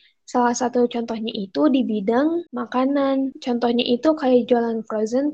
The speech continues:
food, bakso aci, cimol, terus basreng, atau keripik-keripik lainnya nih.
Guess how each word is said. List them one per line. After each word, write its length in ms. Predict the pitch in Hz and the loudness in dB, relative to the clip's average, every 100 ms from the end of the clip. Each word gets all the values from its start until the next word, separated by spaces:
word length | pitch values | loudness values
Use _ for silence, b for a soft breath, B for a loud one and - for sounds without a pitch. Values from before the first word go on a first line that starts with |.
| - | 0
food, 400 | 262 247 240 240 | 4 6 6 4
bakso 320 | 214 - - - | -2 -8 -8 -6
aci, 800 | - 269 277 - 247 240 240 233 | -2 0 -2 -6 -2 0 0 -2
cimol, 960 | - 247 254 269 262 247 240 240 247 247 | -4 -2 -2 0 2 2 2 0 -2 -4
terus 400 | 254 240 233 233 | -2 2 2 0
basreng, 880 | 220 247 269 - 247 247 240 240 240 _ B B | -2 -2 -4 -4 -2 0 0 0 -2 _ B B
atau 240 | 240 277 | -4 -2
keripik-keripik 800 | 302 285 262 262 262 - 240 240 - | -2 2 2 0 -4 0 0 -2 -6
lainnya 400 | 226 254 285 302 | -2 0 2 2
nih. 400 | 302 302 285 277 | 4 4 2 -4